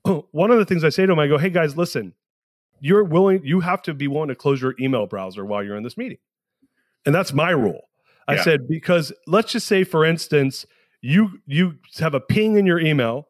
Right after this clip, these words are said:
Speaker 1: and you look, and it's Nordstrom's half yearly sale, right? I'm gonna use that as,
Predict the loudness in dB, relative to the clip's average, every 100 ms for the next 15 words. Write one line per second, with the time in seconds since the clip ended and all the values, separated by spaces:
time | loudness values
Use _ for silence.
0 | -6 -2 0 0 2 2 0 -4 -12 -20
1 | _ _ _ _ -4 -2 -2 0 2 2
2 | 2 2 0 0 -2 -2 0 2 2 0
3 | -6 -12 -14 -20 _ _ _ _ _ _
4 | _ -10 -4 -4 -2 0 0 0 0 0